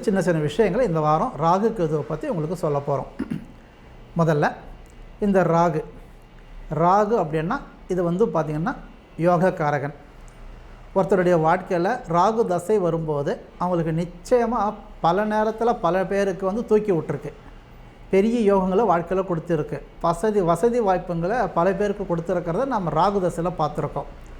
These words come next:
அதே மாதிரி ஒருத்தருக்கு கேது தசை வரும்போது வாழ்க்கையில சிறப்பான அம்சங்கள் அவங்களுக்கு,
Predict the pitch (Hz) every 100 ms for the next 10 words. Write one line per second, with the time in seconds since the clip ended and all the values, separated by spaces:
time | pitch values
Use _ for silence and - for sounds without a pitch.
0 | - - - - - - 185 240 226 233
1 | 208 190 185 180 175 220 247 233 196 214
2 | 175 160 151 147 233 202 180 170 180 247
3 | - 196 220 233 226 208 170 - 165 147
4 | 143 160 160 156 151